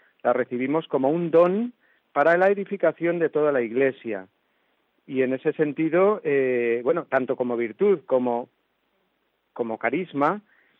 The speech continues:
es la más importante, indudablemente. Es el amor de Dios derramado en nuestros corazones. Eh, el, ya sabemos que para, en la vida eterna la fe y la esperanza desaparecen porque se verá a Dios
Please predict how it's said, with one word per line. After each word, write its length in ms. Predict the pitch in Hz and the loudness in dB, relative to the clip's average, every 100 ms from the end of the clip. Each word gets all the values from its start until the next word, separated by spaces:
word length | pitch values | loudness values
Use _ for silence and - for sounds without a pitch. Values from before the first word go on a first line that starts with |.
| _ _ | _ _
es 360 | - 127 147 165 - | -4 2 2 0 -8
la 300 | 151 131 117 | -4 -2 0
más 180 | 123 139 | -2 -4
importante, 580 | 139 113 - 156 160 | -4 -4 0 0 2
indudablemente. 880 | 123 117 127 120 113 165 170 113 92 - | -4 0 2 2 0 -2 -2 -6 -6 -8
Es 180 | 120 | -6
el 80 | 147 | 0
amor 300 | 123 127 190 | 0 0 0
de 100 | 190 | 0
Dios 300 | 170 170 196 - | 0 0 0 -4
derramado 540 | 139 131 123 123 143 156 | -6 -2 0 0 0 0
en 60 | |
nuestros 300 | 147 135 127 | -2 -4 -6
corazones. 640 | - 123 113 127 117 101 - _ _ _ _ _ _ | -2 -2 0 0 -2 -4 -16 _ _ _ _ _ _
Eh, 720 | 131 120 117 117 117 120 123 123 | -4 0 2 2 2 0 -4 -6
el, 300 | 120 123 123 | -8 -8 -2
ya 140 | 131 | 0
sabemos 420 | - 139 151 175 - | 2 2 4 2 0
que 120 | 139 | 0
para, 240 | 127 120 - | 2 0 0
en 100 | 123 | 0
la 80 | 117 | 0
vida 200 | 131 139 | 2 2
eterna 580 | 139 165 156 165 196 220 _ _ _ | 4 2 2 2 0 -2 _ _ _
la 280 | - 127 120 | -4 0 0
fe 460 | - - 156 156 135 | 0 2 4 4 2
y 160 | 151 135 | -4 -2
la 120 | 139 | 0
esperanza 680 | - 143 151 170 165 139 120 | 0 0 2 2 0 0 0
desaparecen 920 | 113 120 127 127 135 143 180 208 240 | -2 -4 -2 0 0 -2 -2 -4 -4
porque 340 | 147 113 113 110 | -4 -4 -6 -6
se 120 | 120 | -4
verá 260 | 117 131 123 | 0 2 2
a 40 | |
Dios 340 | 127 143 135 | 2 -2 -2